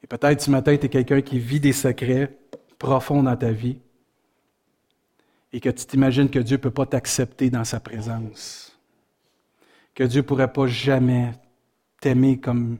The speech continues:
il pourrait aimer un autre chrétien qui a été fidèle, puis qui a pas manqué, puis ainsi de suite. Parce qu'on se fait des idées sur les gens parce qu'on se base sur les apparences.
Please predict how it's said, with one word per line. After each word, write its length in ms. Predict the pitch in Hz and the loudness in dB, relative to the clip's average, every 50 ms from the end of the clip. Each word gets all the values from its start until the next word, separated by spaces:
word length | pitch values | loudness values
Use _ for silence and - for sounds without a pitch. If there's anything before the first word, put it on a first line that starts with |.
| _ - | _ -18
il 80 | 120 | -20
pourrait 260 | - - 127 123 127 123 | -12 -8 -4 -2 2 2
aimer 200 | 120 131 127 123 | 4 4 4 2
un 160 | 120 120 120 | 2 2 0
autre 180 | 127 131 123 | 0 -2 -4
chrétien 460 | - - 127 120 - - - 123 120 117 | -8 -8 -8 -6 -6 -4 -4 -2 -4 -4
qui 100 | - 127 | -4 -8
a 40 | |
été 180 | 113 113 - 120 | -8 -6 -8 -10
fidèle, 680 | - - - - 117 127 123 123 120 120 120 120 120 - _ _ _ _ _ _ _ _ _ | -10 -10 -16 -12 -6 -4 -4 -2 -4 -6 -6 -8 -12 -14 _ _ _ _ _ _ _ _ _
puis 80 | - | -8
qui 80 | - 139 | -4 -4
a 40 | 120 | -2
pas 160 | - 131 123 | 0 0 2
manqué, 640 | 123 123 123 123 120 123 - - 131 120 117 117 - | 2 2 2 0 -2 -4 -6 -4 -2 -2 -2 -2 -6
puis 280 | - 127 117 117 117 | -8 -8 -6 -4 -4
ainsi 240 | 117 117 - - 120 | -4 -6 -6 -6 -8
de 60 | - | -8
suite. 340 | - - - 127 120 117 120 _ | -8 -10 -4 -4 -4 -4 -6 _
Parce 120 | - - - | -20 -20 -12
qu'on 140 | - 120 110 | -10 -10 -8
se 120 | - - | -8 -2
fait 140 | - 135 131 | -2 -2 0
des 300 | 127 131 135 120 120 120 | 2 0 0 0 -2 0
idées 200 | 120 147 151 143 | 4 4 4 4
sur 200 | - - 135 127 | 2 0 0 2
les 140 | 127 127 123 | 2 2 2
gens 200 | 120 139 147 147 | 2 2 0 0
parce 200 | 143 127 - - | -2 -4 -6 -4
qu'on 160 | 139 127 123 | -2 -2 -2
se 60 | 117 | -2
base 280 | 120 131 131 135 127 123 | -4 -4 -4 -4 -6 -6
sur 140 | - 135 | -6 -6
les 180 | 127 123 123 120 | -4 -4 -4 -4
apparences. 840 | 127 120 - 123 120 117 120 120 117 117 - _ - - - _ | -6 -6 -4 -6 -6 -4 -6 -8 -10 -10 -14 _ -20 -20 -20 _